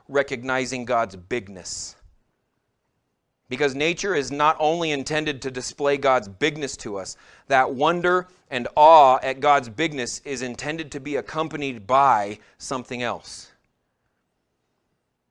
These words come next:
You know that fear you feel, that, that instinctive ducking and running for cover when thunder and lightning gets close? That's exactly what we're supposed to do, because our response to God's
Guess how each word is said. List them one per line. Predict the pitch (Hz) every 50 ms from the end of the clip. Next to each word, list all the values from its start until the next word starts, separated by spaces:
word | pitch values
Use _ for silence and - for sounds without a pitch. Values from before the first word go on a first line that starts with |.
| _ _ _ _ _ _ - - -
You | - 131
know | 147 156 160
that | 156 143 135 -
fear | - - - - 160 165 165 170 170
you | 170 - 156 151 151
feel, | - - - 160 160 156 160 156
that, | 151 139 131 127 107 123 139
that | 131 123 120
instinctive | 120 120 113 - - - - 170 170 151 - 180 160 135 120 - _ _ _ _ _ - 110
ducking | 107 147 151 160 - 170 160 151
and | 135 120 117 123
running | 139 147 160 160 160
for | 139 151 135
cover | - - 156 151 151 156
when | 147 143 131 127
thunder | - 147 151 160 156 147 139
and | 123 120
lightning | 120 127 147 139 147 139 139 135
gets | 135 139 - -
close? | - - 147 139 147 156 - - - - _ _ _ _ _ _ _ _ _ _ _ _ _ _ _ _ _ _ _ _ _ _ _ _ _ _ _
That's | - 131 - -
exactly | 143 127 120 117 143 - 156 160 - 185 180
what | 175 175 165 190
we're | 180 160
supposed | 147 - 151 139 - 160 156 160 156 - -
to | - 139
do, | 127 135 143 139 127 120
because | 120 117 - 135 127 127
our | 135 131 131
response | 123 120 - - - 156 151 160 165 - -
to | - 151
God's | 131 151 147 147 147 123